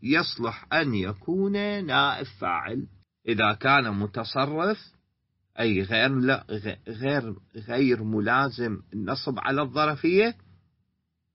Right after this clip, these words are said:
واحد. وثانياً، أن يكون مختصاً. حتى يكون مختصاً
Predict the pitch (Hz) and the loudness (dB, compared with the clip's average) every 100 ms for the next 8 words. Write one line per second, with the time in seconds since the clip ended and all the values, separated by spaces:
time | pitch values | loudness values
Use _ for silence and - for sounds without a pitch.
0 | _ _ - 104 113 156 202 214 _ _ | _ _ -6 -2 0 4 4 4 _ _
1 | _ _ _ _ - 98 101 123 131 131 | _ _ _ _ -4 0 2 4 4 2
2 | 127 127 127 - - 104 - 107 139 151 | 2 0 -2 -6 -6 -4 -4 -2 0 2
3 | 156 156 - 165 - - 190 226 214 190 | 2 0 -2 -2 -2 0 2 2 0 -6
4 | - _ _ _ _ _ _ - 120 - | -14 _ _ _ _ _ _ -4 -4 -4
5 | 120 117 117 110 156 196 202 190 - 196 | -2 0 0 0 2 4 2 -2 -2 -4
6 | - - 208 233 240 | -2 -2 0 0 -2